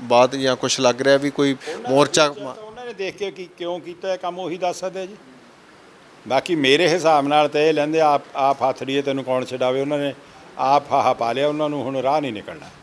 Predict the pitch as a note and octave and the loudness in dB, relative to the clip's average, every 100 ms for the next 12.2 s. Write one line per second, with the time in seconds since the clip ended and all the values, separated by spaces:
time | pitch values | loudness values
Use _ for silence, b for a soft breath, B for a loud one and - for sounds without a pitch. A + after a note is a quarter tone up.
0 | - - - E3 F3 F#3+ E3 C3 C3 C#3 | -16 -16 2 6 8 8 8 6 6 4
1 | E3 D#3 C#3+ D3+ D#3+ D#3 D3+ D3+ D3 D3 | 2 2 0 -4 -2 -4 -4 -6 -4 2
2 | D3 D3 - C3+ C3+ D3+ C#3 B2+ A#2+ - | 2 2 -4 -4 -2 0 4 4 4 2
3 | C#3 C#3 C3+ C#3+ C#3 C#3+ D3+ C3+ B2+ A#2+ | 2 4 2 2 2 2 4 6 6 6
4 | D3 C#3 C3 C#3 C#3 C#3 C#3 C3+ B2 C#3 | 2 4 2 2 0 0 4 4 4 0
5 | C3 D#3+ B - D#3 - E3+ D#3 E3+ E3 | 0 -8 B 2 4 6 4 4 4 4
6 | - D3+ C#3 C#3+ C#3 C3+ C3+ C3 C#3 D3 | 4 6 6 4 2 4 2 2 0 4
7 | C3 A#2+ C#3 B2 B2+ E3+ F#3 C#3 C3+ D3 | 4 4 0 -4 -4 -14 -10 -4 -4 -2
8 | D3+ D3 D3 D3+ B2+ B2+ B2+ C#3+ C#3 C#3+ | -4 -4 -2 -4 -2 -4 -4 -2 0 2
9 | B2+ A#2 A#2+ A#2+ A#2+ A#2+ B2+ C3+ C3+ C3+ | 2 -2 -2 0 0 -2 -2 0 0 0
10 | C3 A#2+ A#2 A2+ C3 C3 B2 C#3 C#3 - | 0 -4 -4 -4 -2 -2 0 2 0 -2
11 | B B B - C3 A2 A#2 A#2+ - C#3+ | B B B -12 -8 0 2 2 2 2
12 | C#3+ | 2